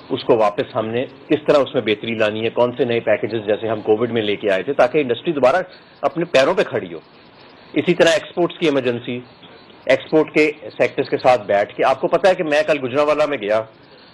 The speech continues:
वहाँ Chamber of कॉमर्स में, तो मुझे वहाँ पे सारे सनतकारों ने कहा कि जी हमें तो पता ही नहीं है कि सनत का वजीर कौन है, कॉमर्स का वजीर कौन है। पहले जो सनत और कॉमर्स के वजीर होते थे, हम उन्हें एक टेक्स्ट करते थे, हमें जवाब आता था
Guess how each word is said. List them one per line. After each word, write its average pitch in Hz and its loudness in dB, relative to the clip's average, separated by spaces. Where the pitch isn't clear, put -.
वहाँ 120 2
Chamber 120 -2
of 123 2
कॉमर्स 113 -4
में, 110 -4
तो 160 -2
मुझे 165 0
वहाँ 139 -2
पे 175 -4
सारे 165 2
सनतकारों 139 0
ने 151 -2
कहा 131 4
कि 147 -8
जी 165 -8
हमें 135 -6
तो 190 -2
पता 127 0
ही 156 2
नहीं 180 -4
है 170 -2
कि 165 -6
सनत 135 0
का 151 4
वजीर 113 -2
कौन 127 0
है, 127 -4
कॉमर्स 110 -2
का 123 2
वजीर 101 -4
कौन 101 -4
है। 101 -12
पहले 147 6
जो 123 -2
सनत 135 -2
और 147 2
कॉमर्स 131 0
के 160 0
वजीर 127 -2
होते 143 0
थे, 143 0
हम 135 0
उन्हें 147 0
एक 151 -4
टेक्स्ट - -4
करते 135 0
थे, 131 -2
हमें 127 4
जवाब 113 2
आता 110 0
था 92 -12